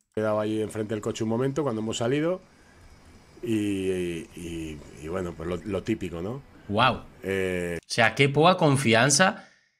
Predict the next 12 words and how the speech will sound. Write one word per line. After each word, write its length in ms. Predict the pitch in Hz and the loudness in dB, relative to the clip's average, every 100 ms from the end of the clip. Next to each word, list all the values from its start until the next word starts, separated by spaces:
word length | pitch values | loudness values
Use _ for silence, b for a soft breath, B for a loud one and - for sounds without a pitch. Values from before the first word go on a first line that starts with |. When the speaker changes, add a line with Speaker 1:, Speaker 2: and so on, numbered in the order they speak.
| _ - | _ 2
Speaker 2:
eh, 440 | 117 117 113 - | 4 6 6 4
en 160 | 127 117 | 4 4
una 180 | 123 156 | 6 4
persona 320 | 165 143 160 | 4 4 6
con 80 | 156 | 6
la 100 | 135 | 6
que 60 | |
has 100 | 120 | 6
estado 220 | 135 156 156 | 6 4 6
conviviendo 420 | 147 113 123 143 | 6 6 6 6
veinte 300 | 123 131 120 | 4 6 4
años 340 | 104 135 208 | 6 4 0